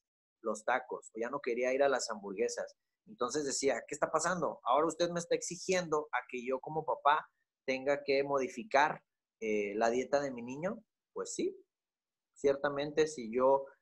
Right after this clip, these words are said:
hago que mi hijo cambie de nutrición, también lo voy a, a llevar a los papás.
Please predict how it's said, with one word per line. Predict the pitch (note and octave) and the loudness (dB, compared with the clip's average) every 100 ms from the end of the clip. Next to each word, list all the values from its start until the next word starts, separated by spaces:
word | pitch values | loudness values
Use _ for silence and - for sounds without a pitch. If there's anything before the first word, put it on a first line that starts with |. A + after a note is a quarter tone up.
| _ _ - | _ _ 0
hago | B2+ C3+ C3+ C3+ | 6 6 6 2
que | A#2+ | -4
mi | A2 A#2 | -4 -6
hijo | C3 - C#3 | -4 -2 0
cambie | B2+ C3 C3+ | 0 2 2
de | C3 B2+ | 2 -4
nutrición, | B2 B2+ B2 C3 C3+ | -8 -10 -4 -4 -4
también | B2 G2 G2+ B2+ D3+ D#3 _ _ _ G#2 | -4 -4 -4 -2 -2 -4 _ _ _ -4
lo | G#2+ | 2
voy | A2+ B2+ | 4 6
a, | C3 B2+ | 4 4
a | A#2 | 0
llevar | A2+ A2 A#2 | 0 2 2
a | B2+ | 2
los | B2+ - | 0 0
papás. | B2 C3 E3+ F#3 | 2 4 2 0